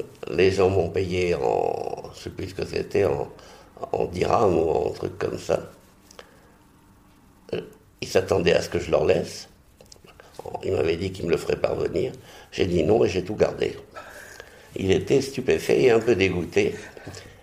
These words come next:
Et je, c'était mon impresario qui m'avait dit, euh, «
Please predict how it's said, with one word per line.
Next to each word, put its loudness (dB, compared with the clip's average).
Et 0
je, -4
c'était -4
mon 4
impresario 2
qui -6
m'avait 0
dit, -2
euh, « -2